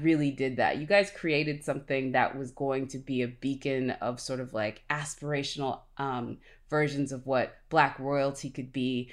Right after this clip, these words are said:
to what Black people could be without colonialism." And we saw that come to fruition later with a movie like Black Panther, but this was that first sort of, like, taste of that. And I think that's why we maybe yearned for it so much by the time we got to Black Panther. And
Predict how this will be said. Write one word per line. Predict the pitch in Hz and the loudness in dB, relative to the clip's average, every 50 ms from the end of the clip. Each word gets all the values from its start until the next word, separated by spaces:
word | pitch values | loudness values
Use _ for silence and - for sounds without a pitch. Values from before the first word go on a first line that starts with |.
| - - - | -16 -18 -8
to | - 147 | -2 0
what | 143 98 - | 0 2 4
Black | 165 151 143 147 147 | 6 6 6 4 2
people | - 143 147 | -4 -6 -4
could | 147 - 156 135 | -4 -4 -4 -2
be | 143 135 | -2 -2
without | 135 139 135 131 123 120 - - | -2 2 4 4 4 4 2 -4
colonialism." | - 131 135 135 127 127 127 123 120 123 123 123 | -6 -4 -2 -2 -2 -2 -2 -2 -2 -2 -2 -2
And | 123 120 | -2 0
we | 131 147 | -2 -2
saw | 147 - - 160 151 151 | 0 4 6 8 8 8
that | 156 151 - - | 8 6 4 4
come | - 160 147 143 | 0 -2 -2 -2
to | 139 | -4
fruition | - - 139 135 135 135 - - 131 131 127 | -6 -10 -6 -6 -6 -4 -4 -4 -4 2 4
later | 147 175 196 165 147 135 135 - - - - - - - | 6 6 6 6 6 4 4 2 -2 -10 -20 -20 -16 -6
with | - 147 143 - | -4 -4 0 2
a | |
movie | 147 147 151 143 143 139 | 2 2 4 2 2 4
like | 131 123 127 123 | 4 2 2 2
Black | - 123 113 120 - | 2 0 0 0 2
Panther, | - 165 160 160 151 | 2 2 2 2 0
but | 131 127 - - | -4 -6 -2 0
this | 175 180 175 | 0 0 0
was | 170 156 151 | -2 0 4
that | 147 - - - - - | 4 4 4 0 -4 -2
first | 170 156 151 147 147 - - - - - | 0 2 2 2 0 -4 -8 -10 -6 -4
sort | - 135 131 | -4 -2 -2
of, | 127 127 | -2 -2
like, | 123 113 - - - | -2 -2 -2 -4 -10
taste | - - - 160 151 147 - - | -10 -4 -2 -2 -2 -2 -4 -8
of | 123 110 | -6 -4
that. | 98 95 64 58 - - | -2 0 0 0 -2 -4
And | 131 131 | -4 -4
I | 123 | -4
think | 123 - 143 139 127 - - - - - - - - - - - - | -2 -2 0 0 0 -2 -6 -12 -20 -20 -20 -20 -20 -20 -20 -10 2
that's | - 151 151 147 147 - | 4 6 6 6 4 2
why | 147 131 131 | 2 2 4
we | 131 135 139 | 2 0 0
maybe | 139 135 135 127 127 | 0 0 0 0 0
yearned | 123 123 131 127 139 139 135 139 135 139 | -2 -2 -2 0 0 0 2 0 -2 -4
for | 135 - 131 127 120 110 | -4 -4 -2 0 0 0
it | - - | -2 -4
so | - - 147 135 135 | -4 -2 0 0 0
much | 131 131 139 131 - - - | 2 2 2 2 2 0 -2
by | - 120 | -4 -4
the | 117 120 | -4 -4
time | - 139 117 117 | -4 -4 -4 -4
we | 120 | -2
got | 113 - 101 107 | -2 -2 -2 -2
to | - - | -4 -6
Black | - 117 104 - - | -4 -4 -4 -4 -4
Panther. | - 131 131 127 - - 202 - - | -4 -4 -2 -2 0 0 0 2 2
And | 139 127 135 135 | 2 2 2 -2